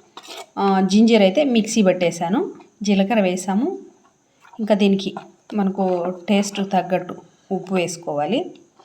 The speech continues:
ఇంతే. ఇంకా నేనైతే దోశ వేస్తాను. సన్నగా కట్ చేసుకున్న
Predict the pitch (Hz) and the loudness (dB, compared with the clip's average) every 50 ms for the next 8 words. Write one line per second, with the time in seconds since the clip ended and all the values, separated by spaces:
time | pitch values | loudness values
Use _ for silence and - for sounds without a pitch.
0 | - _ _ _ _ - 196 196 196 196 196 175 - - - - - _ - 202 | -20 _ _ _ _ 0 2 2 4 2 2 -2 -4 -6 -12 -20 -16 _ -2 -2
1 | 196 196 214 202 196 196 190 190 196 269 - 196 185 180 185 185 180 165 160 160 | 0 2 2 2 4 4 4 4 2 2 2 4 4 4 4 2 0 -4 -4 -4
2 | 160 160 - 151 156 - - - - - - - - - - - - - - - | -6 -12 -14 -14 -14 -16 -18 -20 -20 -20 -20 -20 -20 -20 -20 -20 -20 -20 -20 -20
3 | - - - - - 202 190 185 185 185 180 185 190 170 - - 180 180 - - | -20 -18 -14 -6 -2 0 2 2 2 2 0 0 -2 -4 -2 -4 -4 -4 -4 -4
4 | - 208 262 302 | -4 -2 0 -2